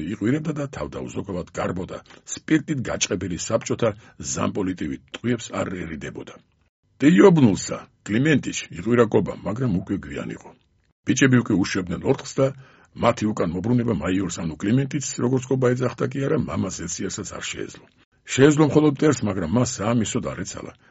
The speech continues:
გარბოდა, მათი ნაწილი კი უშედეგოდ ცდილობდა კარაბინერების მოწინააღმდეგე ასეულს შეერთებოდა. „Она самую жопу загоняет“,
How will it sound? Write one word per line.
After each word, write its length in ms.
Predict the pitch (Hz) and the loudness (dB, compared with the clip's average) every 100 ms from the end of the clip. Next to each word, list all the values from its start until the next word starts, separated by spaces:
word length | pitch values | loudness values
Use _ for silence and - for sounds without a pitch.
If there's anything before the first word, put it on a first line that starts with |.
| _ | _
გარბოდა, 500 | - 139 143 123 123 - - | -2 0 0 -4 -8 -16 -10
მათი 220 | 87 - | -10 -8
ნაწილი 360 | 71 123 - 135 | -4 -4 -4 -6
კი 100 | 127 | -4
უშედეგოდ 460 | 90 - 82 82 87 | -6 -6 -8 -8 -10
ცდილობდა 400 | - 123 113 113 | -6 -4 -4 -4
კარაბინერების 720 | 90 71 - - - 82 87 - - - | -6 -8 -8 -10 -10 -10 -10 -12 -18 -12
მოწინააღმდეგე 600 | 76 - 82 87 85 76 | -10 -8 -8 -10 -10 -12
ასეულს 380 | - - 73 76 - _ | -10 -8 -8 -10 -16 _
შეერთებოდა. 680 | - - 76 - - - - - _ _ _ | -6 -6 -6 -8 -12 -12 -16 -20 _ _ _
„Она 260 | - 151 151 | 2 4 4
самую 500 | 131 151 151 147 135 | 4 2 2 6 6
жопу 340 | 104 98 156 147 | 8 6 4 4
загоняет“, 640 | 123 160 139 127 101 76 | 2 6 8 8 6 2